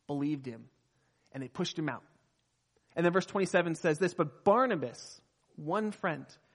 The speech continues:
Barnabas took him, and he brought him to the apostles, and he told them how Saul, on his journey, had seen the Lord, and that the Lord had spoken to him, and how in Damascus he had preached fearlessly in the name of Jesus.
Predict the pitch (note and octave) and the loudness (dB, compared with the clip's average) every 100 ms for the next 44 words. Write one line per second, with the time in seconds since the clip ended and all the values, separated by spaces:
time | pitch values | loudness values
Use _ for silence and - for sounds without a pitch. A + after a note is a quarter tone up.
0 | _ _ _ _ - G3+ A#3+ G3 D3 - | _ _ _ _ 2 4 4 2 -2 -6
1 | - D4 D4+ - E3 E3 G3 - - - | -2 0 0 0 0 0 -4 -12 -20 -10
2 | - G3+ F#3+ E3 F#3 B3+ C4 C#4 C4 B3 | 0 2 4 8 12 12 10 0 0 2
3 | A#3+ G#3+ - G#3 G#3 D#3+ F3 F3+ G3 - | 2 4 8 8 6 0 0 -4 -4 4
4 | A#3+ C4+ G#3+ F#3+ G3+ - - - F#3+ - | 6 6 6 4 2 -4 0 2 2 4
5 | A#3 A3+ A3+ G#3 - F#3+ B3+ B3 A3 - | 6 8 8 4 4 6 6 4 -2 0
6 | G3 E3 F3 F3+ - - C4+ C#4 A3 G#3 | 2 2 0 -2 -4 -2 2 4 6 6
7 | G3 F3 C3 B2+ - - - G#3 G#3+ G#3+ | 8 8 6 0 -12 -20 -2 2 6 8
8 | G3 A#3 G#3+ F3+ - A#3 A#3 B3 G#3+ F#3+ | 10 10 10 2 2 6 6 4 0 0
9 | - C#3+ C#3+ E3 - - - F#3+ G3 G3 | 0 -2 -4 -8 -14 -20 -4 6 6 6
10 | B3 A#3+ G#3 G3 G#3 G3+ F#3+ G#3 G#3 F3 | 2 2 4 4 2 -2 0 2 2 0
11 | - G#3+ - - - A#3+ C4+ C4 A3 G3 | -4 -4 -4 -12 -4 0 2 0 0 2
12 | E3+ D#3+ D#3 D3 C#3 C3+ C#3 B2 A#2 A#2 | 2 4 2 2 -2 -4 -6 -6 -10 -12
13 | - | -18